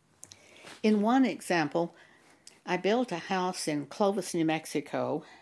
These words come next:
United States. My dad had died, and I went to sort of help my mother during the end of her lifetime. I built this house where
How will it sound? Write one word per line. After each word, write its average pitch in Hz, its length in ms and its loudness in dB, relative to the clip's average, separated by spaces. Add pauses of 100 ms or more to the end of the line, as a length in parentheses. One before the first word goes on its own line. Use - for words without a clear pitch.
(140)
United 147 380 -2
States. - 600 -2 (1200)
My 156 240 0
dad 220 320 6
had 180 240 0
died, 160 400 -2
and 156 160 -4
I 156 140 -4
went 185 320 -4
to 151 400 0
sort 170 260 -2
of 160 80 -2
help - 240 -4
my 151 160 -6
mother 151 460 -2 (480)
during 160 280 -2
the 139 220 -6 (220)
end 165 200 0
of 139 100 -4
her 165 180 -2
lifetime. 147 680 -4 (1200)
I 175 80 0
built 262 380 4
this 190 260 -2
house 180 640 -2
where 151 360 -2